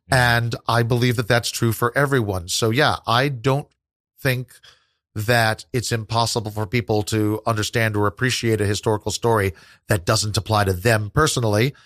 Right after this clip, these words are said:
Speaker 2: The tour guide must just have to work a little harder, you know, so
Speaker 1: Yeah.
Speaker 2: co-, compare it to this, you know, if you, you know, now imagine that. And, and once we remember we're all in the same boat, it becomes easier.
Speaker 1: Yeah, yeah, exactly, exactly. I think it's very important. I had, like, uh,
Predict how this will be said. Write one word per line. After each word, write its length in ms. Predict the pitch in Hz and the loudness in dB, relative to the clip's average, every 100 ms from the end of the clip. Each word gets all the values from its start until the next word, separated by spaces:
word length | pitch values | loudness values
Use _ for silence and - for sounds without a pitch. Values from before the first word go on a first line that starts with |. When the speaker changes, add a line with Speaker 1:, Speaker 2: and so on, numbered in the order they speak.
| - _ _ 190 | -20 _ _ -6
Speaker 2:
The 80 | |
tour 180 | - 160 | 0 2
guide 240 | 127 120 107 | 4 2 0
must 180 | - - _ _ | -4 -8 _ _
just 180 | - - _ 104 | -8 -8 _ -2
have 140 | 107 | 0
to 80 | 107 | 2
work 180 | 160 147 | 0 2
a 40 | |
little 180 | 113 101 | 2 2
harder, 380 | 104 95 90 82 - | 2 2 -2 -6 -4
you 80 | 107 | 0
know, 160 | 120 113 | 2 2
so 140 | 113 | 2
Speaker 1:
Yeah. 100 | 110 | 2
Speaker 2:
co-, 140 | 120 117 - - | 0 0 -4 -2
compare 400 | 147 135 190 196 | -2 2 2 0
it 100 | 196 | 0
to 80 | 175 | -2
this, 420 | 131 131 - - | 0 0 -2 -2
you 80 | 131 | 0
know, 120 | 117 | 2
if 100 | 113 | 2
you, 80 | 156 | 0
you 60 | 135 - - - | -2 -4 -12 0
know, 180 | 120 120 | 0 2
now 300 | 123 127 123 | 2 2 2
imagine 440 | 160 170 170 151 | 2 0 0 2
that. 300 | 139 120 - - | 2 2 -2 -2
And, 220 | 135 135 - | -2 -2 -4
and 300 | 135 135 127 _ _ _ | -4 -4 -10 _ _ _
once 640 | 143 131 131 185 208 - - | -6 -2 -2 -2 -2 -2 -2
we 180 | 147 147 | 0 2
remember 400 | 139 139 147 143 | 2 0 0 2
we're 200 | 127 127 | 4 4
all 160 | 127 123 | 2 2
in 60 | |
the 60 | 117 | 0
same 280 | - 117 110 | 0 0 2
boat, 260 | 113 - _ _ _ _ 143 | 0 0 _ _ _ _ -4
it 100 | 131 | -2
becomes 340 | - 139 123 | -2 0 0
easier. 320 | 110 87 - - _ _ _ | 0 -2 -8 -14 _ _ _
Speaker 1:
Yeah, 560 | 101 139 156 151 156 127 | -2 2 4 2 2 0
yeah, 20 | |
exactly, 480 | 101 95 135 131 98 | -2 0 0 0 -4
exactly. 380 | 87 117 107 101 | -2 -2 -2 -4
I 40 | |
think 140 | 110 139 | -4 -4
it's 80 | 117 | -2
very 140 | 127 | -2
important. 360 | 123 127 117 117 | -2 -2 0 2
I 40 | |
had, 180 | 135 120 | 0 2
like, 220 | 113 104 | 0 0
uh, 240 | - 98 | 0 0